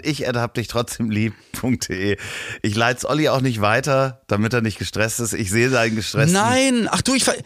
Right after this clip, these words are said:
Speaker 2: ich versteh's ja auch, man will, äh, da gibt sich ja auch wahrscheinlich auch jeder Mühe oder jeder macht so gut er kann, aber wenn,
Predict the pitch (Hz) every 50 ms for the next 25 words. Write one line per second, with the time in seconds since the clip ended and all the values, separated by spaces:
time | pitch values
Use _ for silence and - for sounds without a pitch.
0 | - - - 160 - - 196 - - 185 226 - - - - - 175 180 170 160
1 | 143 147 180 185 - - - - - - _ - 123 127 - 135 - - 180 -
2 | 165 135 131 131 123 - 139 143 151 - - 113 110 131 127 131 120 120 139 160
3 | 185 202 185 - - 131 127 127 131 143 147 139 135 - 139 131 120 143 - 135
4 | - - 113 139 175 180 - - 113 127 127 127 - - _ _ 113 135 135 147
5 | 156 160